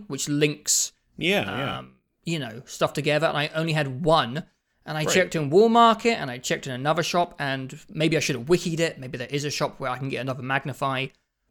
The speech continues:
Speaker 1: but I had one of those, and I, and I just really wanted a couple of those because I thought the, the blue materia, uh, was a really fun,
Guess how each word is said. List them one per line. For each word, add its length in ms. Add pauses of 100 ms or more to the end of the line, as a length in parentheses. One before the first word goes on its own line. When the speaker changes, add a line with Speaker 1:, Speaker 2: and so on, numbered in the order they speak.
Speaker 1:
but 100
I 60
had 260
one 220
of 120
those, 340
and 120
I, 40 (120)
and 140 (100)
I 60
just 220
really 260
wanted 300
a 20
couple 300
of 40
those 180
because 280
I 80
thought 320
the, 260 (220)
the 60
blue 260
materia, 720 (360)
uh, 120
was 120
a 80
really 200
fun, 640